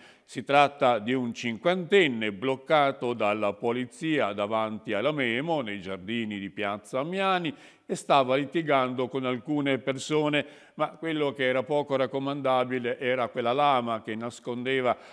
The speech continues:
sotto la giacca e che spuntava, ed è stata notata appunto da alcuni passanti che, preoccupati, era un macete. Pensate, hanno chiamato subito le forze dell'ordine, le quali sono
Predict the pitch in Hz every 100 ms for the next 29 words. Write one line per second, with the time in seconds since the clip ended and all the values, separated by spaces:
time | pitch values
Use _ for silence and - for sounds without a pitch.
0 | - _ - 156 151 - 143 - 131 151
1 | 147 127 113 - 123 - 131 - 151 143
2 | - 127 107 110 107 113 113 113 110 120
3 | 120 139 117 120 120 117 139 123 110 113
4 | 98 131 123 123 120 120 123 131 120 110
5 | 131 - 143 127 117 104 110 117 107 131
6 | 127 - 113 120 113 - 117 - - -
7 | 117 123 117 127 135 127 117 - 90 120
8 | 131 117 113 104 113 - - _ 110 135
9 | 127 117 131 127 127 120 127 120 - 202
10 | 127 120 - 110 104 120 - 135 131 131
11 | 139 120 107 127 131 170 123 113 110 110
12 | 110 131 127 117 120 - 147 131 117